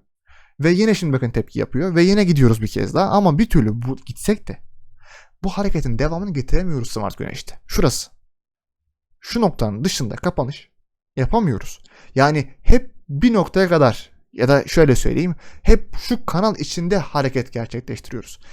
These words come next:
İsterseniz bakın bunları işaretleyelim. Bakın şurası bir, bakın şurası iki, şurası üç, şurası dört, şurası beş, şurası altı.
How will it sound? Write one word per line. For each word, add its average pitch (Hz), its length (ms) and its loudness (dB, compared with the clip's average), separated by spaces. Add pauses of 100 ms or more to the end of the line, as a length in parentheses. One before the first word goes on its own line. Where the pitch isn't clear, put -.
(160)
İsterseniz 165 440 4
bakın 151 220 -2
bunları 147 200 -2
işaretleyelim. 117 560 -4
Bakın 123 160 -8
şurası 120 380 -4
bir, 117 340 -8
bakın 120 180 -8
şurası 120 320 -8
iki, 117 280 -6
şurası 120 360 -8
üç, 120 120 -10
şurası 117 380 -6
dört, 113 140 -2
şurası 117 360 -6
beş, 117 140 -2
şurası 120 280 -2
altı. 117 280 -2